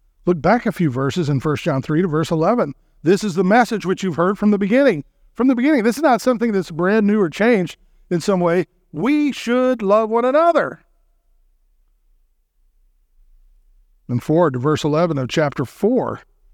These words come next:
from three eleven to four eleven, "Beloved, if God so loved us, so also ought we to love one another." So in three eleven, he says we should love one another. Four eleven, he says we ought to love one another. And those are a little bit different, okay?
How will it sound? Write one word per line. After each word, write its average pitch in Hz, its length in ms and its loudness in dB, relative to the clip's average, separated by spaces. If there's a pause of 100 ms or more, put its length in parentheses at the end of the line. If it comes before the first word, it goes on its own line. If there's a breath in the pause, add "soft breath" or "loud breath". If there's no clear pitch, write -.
from 131 140 -6
three 185 220 2
eleven 180 340 2
to 160 60 -2
four 247 260 2
eleven, 131 420 0 (560)
"Beloved, 220 420 2
if 165 140 -6
God 240 280 4
so 240 140 0
loved 220 320 0
us, 262 340 2 (280)
so 240 400 0 (240)
also 233 420 2 (200)
ought 311 340 2
we 220 160 2
to 185 120 0
love 151 240 0
one 147 180 0
another." 135 360 -4 (280)
So 226 200 2
in 190 140 -2
three 320 280 0
eleven, 202 320 2
he 190 120 -4
says 208 200 0
we 180 160 -2
should 294 360 -2
love 165 200 0
one 160 160 0
another. 165 380 -2 (280)
Four 302 280 0
eleven, 208 280 0
he 196 80 -4
says 208 200 -2
we 226 220 -4
ought 285 260 2
to 226 100 0
love 156 260 0
one 156 180 0
another. 160 300 -2
And 226 80 -2
those 254 120 -2
are 262 80 -2
a - 20 -4
little 240 260 -2
bit 202 200 -4
different, 185 480 2
okay? 160 400 0